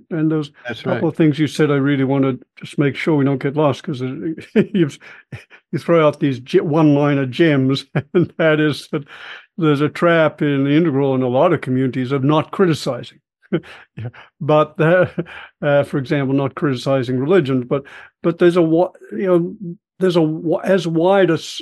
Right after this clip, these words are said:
Speaker 1: a span of perspectives and levels within religions as there are between them. So, so there's pathology and primitivism and, and,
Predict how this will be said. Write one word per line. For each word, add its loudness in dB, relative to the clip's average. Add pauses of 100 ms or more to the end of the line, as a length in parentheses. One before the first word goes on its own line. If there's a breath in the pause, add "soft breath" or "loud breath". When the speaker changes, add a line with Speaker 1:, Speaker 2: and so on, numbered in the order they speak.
Speaker 1:
a -2
span 2
of -2 (140)
perspectives -2
and -2
levels 2
within 4
religions 0
as -8
there 4
are 4
between 2
them. -6 (360 soft breath)
So, -2 (280 loud breath)
so 0
there's 4
pathology 2
and 0
primitivism 2
and, 0
and, -4